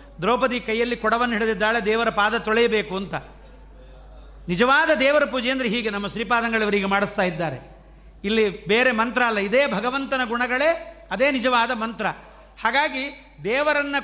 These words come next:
ಕುಡಿಸಿ ನಾರದರ ಬಳಿಯಲ್ಲಿ ಧರ್ಮರಾಜ ಕೇಳ್ತಾ ಇದ್ದಾನೆ, "ಸ್ವಾಮಿ, ಪ್ರಾಯಃ ಭವತಿ ಚ ಕುಪುತ್ರಃ, ಕೆಟ್ಟ ಮಕ್ಕಳು ಹುಟ್ಟಬಹುದು, ಕೆಟ್ಟ ತಂದೆ ತಾಯಿ ಇಲ್ಲ, ಆದರೆ ತನ್ನ ಮಗನನ್ನ ತಾನೇ ಕೊಲ್ಲುವ ಪ್ರಯತ್ನವನ್ನ ಇವನು ಯಾಕೆ ಮಾಡಿದ? ಎಂಥ ಮಗ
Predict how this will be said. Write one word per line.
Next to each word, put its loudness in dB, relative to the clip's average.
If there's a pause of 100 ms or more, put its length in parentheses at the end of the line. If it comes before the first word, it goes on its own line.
ಕುಡಿಸಿ -6
ನಾರದರ 0
ಬಳಿಯಲ್ಲಿ -4
ಧರ್ಮರಾಜ -2
ಕೇಳ್ತಾ -4
ಇದ್ದಾನೆ, -2 (360)
"ಸ್ವಾಮಿ, 0 (560)
ಪ್ರಾಯಃ 2 (920)
ಭವತಿ 0
ಚ 0
ಕುಪುತ್ರಃ, -2 (360)
ಕೆಟ್ಟ -2
ಮಕ್ಕಳು 2
ಹುಟ್ಟಬಹುದು, -2
ಕೆಟ್ಟ -4
ತಂದೆ 0
ತಾಯಿ -2
ಇಲ್ಲ, -2 (580)
ಆದರೆ -6
ತನ್ನ 0
ಮಗನನ್ನ -2 (160)
ತಾನೇ 0
ಕೊಲ್ಲುವ -2
ಪ್ರಯತ್ನವನ್ನ -4 (400)
ಇವನು -6
ಯಾಕೆ 0
ಮಾಡಿದ? -2
ಎಂಥ -6
ಮಗ 0